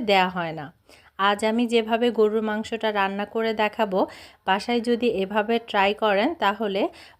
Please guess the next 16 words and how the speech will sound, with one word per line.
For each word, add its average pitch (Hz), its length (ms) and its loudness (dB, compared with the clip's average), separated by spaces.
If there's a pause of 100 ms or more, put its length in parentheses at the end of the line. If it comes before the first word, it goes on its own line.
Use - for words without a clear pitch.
মশলাটাও 233 580 0 (120)
ঠিক 247 140 -4 (140)
থাকবে, 247 320 -2 (280)
আবার 208 180 2 (120)
গরুর 208 340 2
মাংসটাও 233 460 -4 (100)
কিন্তু 226 240 -4 (160)
সুন্দরভাবে 214 600 0 (120)
সিদ্ধ 208 240 -4 (140)
হয়ে 160 220 2
যাবে। 143 240 -4 (840)
এভাবে 240 420 2 (120)
রান্না 208 300 0 (100)
করলে 220 280 -2 (200)
গরুর 220 300 2 (100)
মাংস 196 240 -6